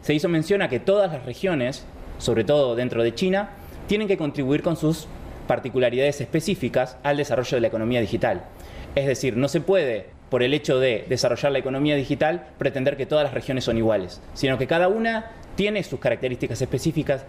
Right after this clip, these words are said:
tiene sus ventajas económicas, y esto permite, la economía digital permite conectar esas ventajas específicas de cada región, esas ventajas específicas de cada población, las características culturales, el desarrollo educativo de cada una de las regiones,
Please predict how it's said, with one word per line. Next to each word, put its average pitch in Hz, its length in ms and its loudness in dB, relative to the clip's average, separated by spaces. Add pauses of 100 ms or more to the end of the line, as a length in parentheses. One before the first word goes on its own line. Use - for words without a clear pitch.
(140)
tiene 208 180 2
sus 120 180 -2
ventajas 123 460 0
económicas, 156 640 0 (400)
y 165 140 4
esto 208 340 0
permite, 123 580 0 (640)
la 143 80 2
economía 139 300 2
digital 160 340 0
permite 139 380 0
conectar 147 640 0
esas 120 300 -2
ventajas 170 440 -2
específicas 151 800 -2
de - 100 -2
cada 147 240 2
región, 151 460 -2 (320)
esas 156 300 0
ventajas 151 360 -2
específicas 143 720 -2
de 117 60 -4
cada 127 460 2 (180)
población, 160 720 2 (160)
las 127 140 0
características 127 600 0
culturales, 139 760 0 (340)
el 120 120 0
desarrollo 120 360 0
educativo 147 520 2
de 110 100 2
cada 147 220 2
una 143 180 0
de 147 80 4
las 147 140 0
regiones, 202 480 -2